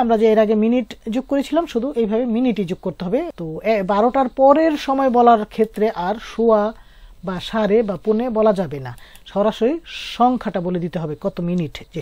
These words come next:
সেটা, ঠিক আছে? তাহলে আমরা এখানে কি বলছি? এখানে হইলো তেরোটা বেজে তিরিশ মিনিট, তাহলে বলছি কি ইলে থ্রেজ থন্ত। এখানে আছে তেরোটা বেজে পনেরো মিনিট, এখানে ইলে থ্রেজ ক্যানজ। এখানে কি বলতে হবে?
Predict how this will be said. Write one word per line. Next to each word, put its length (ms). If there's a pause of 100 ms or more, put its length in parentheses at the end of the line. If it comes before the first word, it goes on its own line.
সেটা, 240 (380)
ঠিক 180
আছে? 200
তাহলে 240
আমরা 160
এখানে 240
কি 120
বলছি? 200 (460)
এখানে 220
হইলো 240
তেরোটা 320
বেজে 240
তিরিশ 220 (100)
মিনিট, 200 (100)
তাহলে 260
বলছি 280
কি 100 (420)
ইলে 140 (140)
থ্রেজ 260 (360)
থন্ত। 280 (180)
এখানে 220
আছে 120 (120)
তেরোটা 280
বেজে 260
পনেরো 400
মিনিট, 200 (100)
এখানে 220 (680)
ইলে 200 (400)
থ্রেজ 260 (520)
ক্যানজ। 440 (360)
এখানে 260
কি 120
বলতে 220
হবে? 160